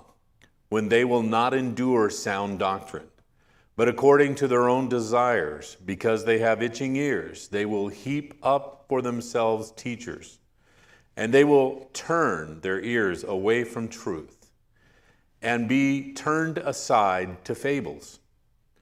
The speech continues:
But you, be watchful in all things,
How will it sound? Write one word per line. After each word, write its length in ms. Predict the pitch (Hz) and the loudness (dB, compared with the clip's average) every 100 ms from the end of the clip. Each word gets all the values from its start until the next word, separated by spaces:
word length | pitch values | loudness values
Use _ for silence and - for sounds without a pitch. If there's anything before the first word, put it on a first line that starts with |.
| _ _ _ _ _ | _ _ _ _ _
But 200 | - 92 | -6 -6
you, 560 | 90 113 131 101 76 - _ _ _ _ | 0 4 4 4 -2 -10 _ _ _ _
be 140 | 95 98 | -6 0
watchful 760 | 110 131 151 - 160 160 156 | 6 8 6 -2 0 2 2
in 240 | - 110 104 | -2 -6 -4
all 420 | 101 120 139 143 | 0 2 2 0
things, 760 | - 156 135 78 73 - - | -4 -4 -4 -6 -12 -18 -20